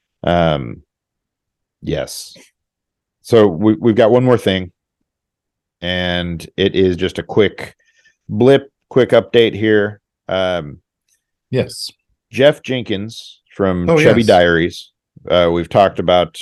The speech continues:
Speaker 1: we've talked about him in the past, and that, uh, Jeff, uh, has Chubby Diaries. It's basically, uh, it's about, uh, being a big guy and traveling, you know,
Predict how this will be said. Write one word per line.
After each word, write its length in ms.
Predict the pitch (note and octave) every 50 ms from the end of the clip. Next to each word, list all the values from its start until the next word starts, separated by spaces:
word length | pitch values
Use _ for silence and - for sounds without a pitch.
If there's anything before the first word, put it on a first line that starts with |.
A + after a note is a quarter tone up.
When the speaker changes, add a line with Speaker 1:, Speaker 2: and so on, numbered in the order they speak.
| -
Speaker 1:
we've 140 | - G2 E2+
talked 220 | - G#2+ G2+ F#2+ -
about 160 | G#2 G2 F#2+
him 80 | G2
in 60 | G2 F#2
the 80 | F2+
past, 480 | E2 G2 F2 E2+ E2+ E2+ E2 - - E2+
and 100 | E2 E2
that, 300 | E2 D#2 D2+ - - F2
uh, 180 | E2+ D#2+ D2+ D2
Jeff, 640 | C#2+ - - F2 E2+ E2+ E2+ E2+ E2+ - - - _ -
uh, 220 | C#2+ E2 E2 D2
has 160 | D#2+ D#2+ D#2+
Chubby 260 | - - G2+ F2 F2+ E2+
Diaries. 400 | E2+ E2 E2+ E2+ E2 E2+ E2+ E2
It's 120 | D#2+ E2+
basically, 600 | F2 E2+ D#2 D#2 - - - E2 D#2+ D#2+ D#2+ D#2+ _ - - _ _ _ _ _ - -
uh, 180 | - D#2+ D2 C#2
it's 100 | C2 -
about, 220 | - C2+ A#1+ - _ _ -
uh, 100 | C#2 C2+ - A1+ B1 B1 A1 - _ _ _ _ _ -
being 160 | F2 E2 E2
a 40 | E2
big 180 | D#2+ F2 F2 E2
guy 140 | F2 E2+ F2
and 100 | F#2 F2
traveling, 500 | - - E2+ A2 A2+ F#2+ D#2+ D2+ D2+ D2+ _
you 120 | F2+ E2+
know, 280 | E2 E2 E2+ F2 E2+